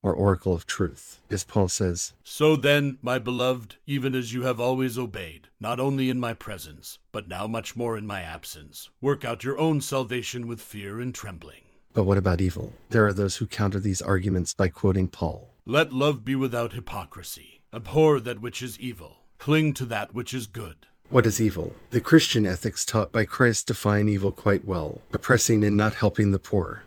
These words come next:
Speaker 1: not healing and visiting the sick, not comforting and liberating the imprisoned and enslaved, not feeding the hungry, not clothing the naked,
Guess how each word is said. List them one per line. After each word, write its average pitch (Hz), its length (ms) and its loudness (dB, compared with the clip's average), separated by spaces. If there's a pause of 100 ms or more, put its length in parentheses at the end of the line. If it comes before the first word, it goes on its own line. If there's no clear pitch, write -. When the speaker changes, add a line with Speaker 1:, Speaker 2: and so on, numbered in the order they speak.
Speaker 1:
not 117 220 4
healing 104 360 2
and 104 100 0
visiting 104 380 2
the 92 60 2
sick, - 400 -4 (140)
not 123 240 4
comforting 104 520 2
and 104 140 2
liberating 104 440 6
the 104 80 6
imprisoned 98 560 4 (280)
and 110 120 8
enslaved, 98 600 2 (160)
not 120 240 4
feeding 107 340 6
the 95 80 4
hungry, 85 600 0
not 120 260 4
clothing 107 360 2
the 101 80 2
naked, 98 460 0